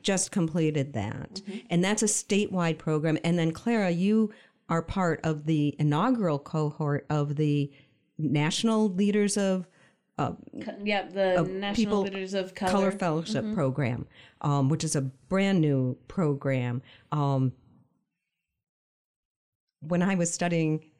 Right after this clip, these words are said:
Speaker 1: uh, and actually had an inclination to arts administration, there was nothing like that out there. I mean, it's, it's been, been a, a decade or two.
Speaker 2: Yeah.
Speaker 1: <laughs> And, uh,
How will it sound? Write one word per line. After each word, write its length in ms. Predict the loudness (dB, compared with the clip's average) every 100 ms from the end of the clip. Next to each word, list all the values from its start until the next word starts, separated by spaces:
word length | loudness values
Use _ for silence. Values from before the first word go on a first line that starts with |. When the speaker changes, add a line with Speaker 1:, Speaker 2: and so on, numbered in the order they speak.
| -20 -8
Speaker 1:
uh, 360 | -4 -2 -2 -4 -8 _ _ _ -2
and 180 | 0 -2 -2
actually 360 | -2 0 0 2
had 140 | 2
an 80 | 2
inclination 560 | 0 0 0 0 0
to 100 | -2 -2
arts 220 | -2 -2
administration, 640 | -2 -2 -2 -4 -2 -4 -6 -4
there 100 | 0
was 120 | 2
nothing 440 | 2 0 0 2 2
like 240 | 0 0
that 320 | 0 0 -2 _ -2
out 240 | -2 0
there. 120 | 0
I 60 | 2
mean, 140 | 2
it's, 260 | 2 0 -2
it's 200 | -4 -2
been, 380 | 0 2 0 -4 -4
been 140 | -2
a, 460 | -2 _ _ _ -20 -20 _ _ -2
a 40 |
decade 360 | 0 2 2 2
or 80 | 0
two. 280 | 0 -4 -4 -14 -18 -8 -2
Speaker 2:
Yeah. 720 | 0 0 -2 0 -2 -2 -2
Speaker 1:
<laughs> 60 | 0
And, 420 | 0 2 2 0
uh, 300 | 0 0 0